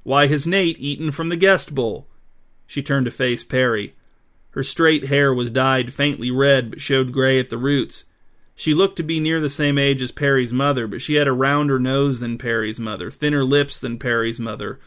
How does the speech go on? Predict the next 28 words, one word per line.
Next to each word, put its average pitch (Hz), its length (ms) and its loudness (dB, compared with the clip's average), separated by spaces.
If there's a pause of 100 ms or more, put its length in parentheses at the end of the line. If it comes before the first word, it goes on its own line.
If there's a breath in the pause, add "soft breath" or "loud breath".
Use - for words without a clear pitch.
(160 soft breath)
fuller 160 400 2
cheeks 156 400 -4
than 120 180 -4
Perry's 117 400 -2
mother, 110 340 -6
smaller 147 540 0
ears 139 440 0
than 117 180 -6
Perry's 123 420 -2
mother, 127 420 -2 (300 soft breath)
and 131 160 0
wider 147 380 4
set 151 260 2
eyes 139 360 2
than 123 180 -4
Perry's 131 400 0
mother. 127 440 -2 (200)
She - 180 -4
didn't 170 260 2
look 147 220 2
much 139 320 0
like 139 340 2
Perry's 127 380 0
mother. 123 400 -2 (400)
"It's 139 180 -4
you," 131 380 2 (240)
she - 160 -6
said, 110 400 -6